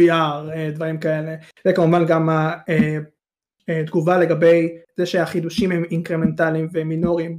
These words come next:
בחומרה וקונסולות כרגע, כמו שאנחנו פה אמרנו. אה, מה, זה הכל נכון, זה הכל נכון, אבל אם לשם אנחנו צריכים להגיע כדי, אה, לקרוא לזה חידוש, זה הרבה להגיע,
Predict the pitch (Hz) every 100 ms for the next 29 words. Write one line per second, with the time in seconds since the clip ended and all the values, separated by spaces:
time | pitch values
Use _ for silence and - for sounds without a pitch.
0 | 165 170 160 156 165 165 160 170 226 226
1 | 196 - - 156 170 156 165 170 196 180
2 | 170 170 156 160 _ _ _ _ 165 151
3 | 170 165 - 359 381 311 180 - 156 156
4 | 233 233 226 202 151 147 160 156 - _
5 | 285 381 339 - 302 381 330 226 214 -
6 | 190 262 262 208 160 156 185 190 151 -
7 | _ _ - 262 196 180 170 170 165 160
8 | 160 156 214 208 185 - 165 180 339 403
9 | - - _ _ _ _ _ _ _ -
10 | - 185 294 370 220 214 330 254 190 269
11 | 196